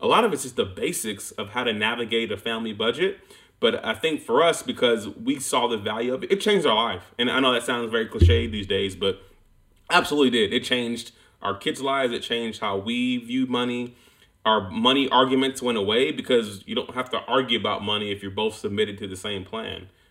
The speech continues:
right? And then you can just argue about what to buy with the money for sure, but, you know, what house, what car, but you don't have to argue about money. And so it streamlined our marriage so much. I think it created a breathing room for us. And then from there, we've been able to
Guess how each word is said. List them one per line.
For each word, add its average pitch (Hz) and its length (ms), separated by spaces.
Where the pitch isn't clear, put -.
right? 104 240
And 101 140
then 214 100
you 135 80
can 139 100
just - 60
argue 107 260
about 101 140
what 101 140
to 113 60
buy 143 240
with 113 120
the 90 80
money 85 220
for - 120
sure, 139 280
but, 82 200
you 117 140
know, 80 140
what 117 160
house, 117 320
what 113 120
car, 127 320
but 101 220
you 123 60
don't 131 100
have - 160
to - 60
argue 117 260
about 104 260
money. 104 480
And 104 180
so 104 320
it - 240
streamlined 135 560
our 113 100
marriage 110 440
so 110 160
much. 101 440
I 101 60
think 107 160
it 98 160
created 107 480
a 104 140
breathing 120 360
room 101 240
for 98 180
us. 95 180
And 107 180
then 110 180
from 101 200
there, 131 300
we've 110 200
been 113 100
able 104 280
to 98 260